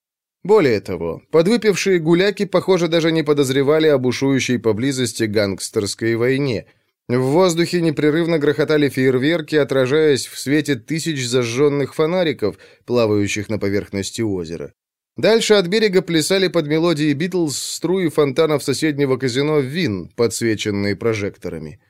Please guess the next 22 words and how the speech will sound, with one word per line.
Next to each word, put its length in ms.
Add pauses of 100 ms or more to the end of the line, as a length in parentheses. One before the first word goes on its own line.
(680)
«И 160
что 280
теперь?» — 580 (140)
спросил 540
Ковальский, 580
вынужденный 640
перейти 400
на 120
крик. 400 (580)
«Нам 380
нужно 320
выбраться 520
отсюда», — 520 (100)
сказал 460
Грей, 240
направляясь 560
по 100
переулку 560
к 100
толпам 440
вокруг 360
озера. 460